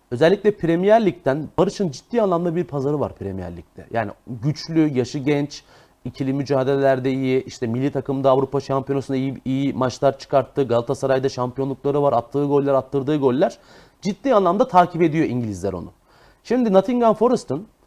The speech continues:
geçtiğimiz dönemde yirmi milyon artı beş milyon euroluk bir teklifi vardı Galatasaray'a. Resmi teklif yirmi beş milyon euro. Galatasaray bunu kabul etmedi.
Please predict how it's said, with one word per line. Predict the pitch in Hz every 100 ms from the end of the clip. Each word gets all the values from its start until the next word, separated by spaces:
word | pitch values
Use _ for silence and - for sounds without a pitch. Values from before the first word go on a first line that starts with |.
| _ _ _ _ _
geçtiğimiz | - 151 - 196 254 220
dönemde | 214 156 151
yirmi | 220 170 143 185 240
milyon | 220 185 175 156
artı | 151 160 - 165
beş | 202 202
milyon | 185 160 156
euroluk | 165 202
bir | 165
teklifi | 185 156 - - 147
vardı | 147 110 87 -
Galatasaray'a. | - 117 101 - 90 90
Resmi | 123 135 202
teklif | 214 131 - -
yirmi | 127 135 147
beş | 139 -
milyon | 101 95 87
euro. | 87 - _ _ _
Galatasaray | 165 202 220 - 208 202
bunu | 196 247
kabul | 180 175
etmedi. | 175 107 98